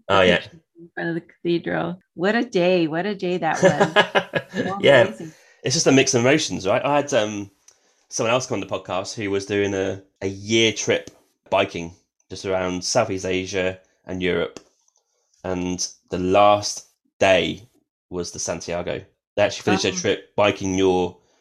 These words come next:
Speaker 1: your trail, but biking it. And I said to them, like, "What, you know, how did you feel?" They're like, "It was such a weird feeling that we had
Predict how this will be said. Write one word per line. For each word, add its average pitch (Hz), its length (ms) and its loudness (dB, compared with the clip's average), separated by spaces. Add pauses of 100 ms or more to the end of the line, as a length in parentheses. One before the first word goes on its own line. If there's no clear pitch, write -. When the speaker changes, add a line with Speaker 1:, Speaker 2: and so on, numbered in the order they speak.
Speaker 1:
your 87 140 -4
trail, 95 320 2
but 82 200 -6
biking - 280 -10
it. - 140 -10 (160)
And 101 120 0
I 98 40 -4
said - 180 -8
to - 80 -8
them, 101 80 -4
like, 101 140 -6
"What, 101 140 -12 (180)
you 98 80 -6
know, 92 60 -4
how 107 140 -6
did 104 120 -12
you 95 80 -6
feel?" 95 360 2
They're 90 100 2
like, 90 300 0 (680)
"It - 80 -10
was - 100 -8
such - 240 -6
a 95 60 -4
weird 90 340 0
feeling 92 360 2
that 87 100 -4
we 87 100 -8
had 92 240 -8